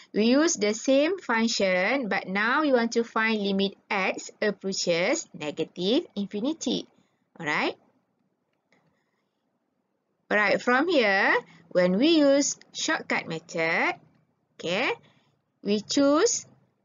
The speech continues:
the term containing highest power of x in numerator and the term containing highest power of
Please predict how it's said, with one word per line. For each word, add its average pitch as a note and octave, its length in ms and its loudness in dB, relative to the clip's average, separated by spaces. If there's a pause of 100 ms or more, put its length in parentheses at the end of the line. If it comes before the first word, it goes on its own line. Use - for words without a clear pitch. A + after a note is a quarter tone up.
(260)
the F#3+ 140 0
term E4 420 -2
containing C4 480 0
highest B3+ 540 0
power F#3+ 260 0
of - 180 -4 (120)
x G3 440 -4 (240)
in D4+ 140 2
numerator G#3 800 0 (460)
and C4+ 180 0
the C4 120 4
term C4+ 400 -2
containing F#3 540 -2
highest A#3+ 600 -2
power D#3+ 260 -2
of - 160 -6